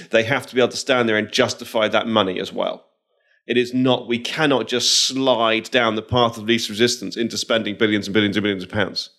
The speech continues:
We have to be clear what we're doing and why we're doing it, not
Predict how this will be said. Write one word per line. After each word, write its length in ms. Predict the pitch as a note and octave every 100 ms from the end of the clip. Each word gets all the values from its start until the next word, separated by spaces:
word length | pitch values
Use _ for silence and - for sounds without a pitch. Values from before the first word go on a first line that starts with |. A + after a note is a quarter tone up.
| _ _ _ _ _ _ -
We 120 | A2+
have 180 | B2+ B2+
to 80 | G#2
be 120 | A#2
clear 680 | - - D#3+ B2+ F#2 A#2 - _ _ - _ _ _ _ -
what 380 | G#2+ C#3 D#3+
we're 80 | C3
doing 420 | B2+ A2+ G#2 G2 - -
and 180 | A2 G#2
why 240 | A2 A2+ G2+
we're 140 | G2
doing 320 | F#2+ F2+ -
it, 220 | - - _ _ _ _ _
not 840 | G2+ A#2+ D3+ A#2+ F#2 - - -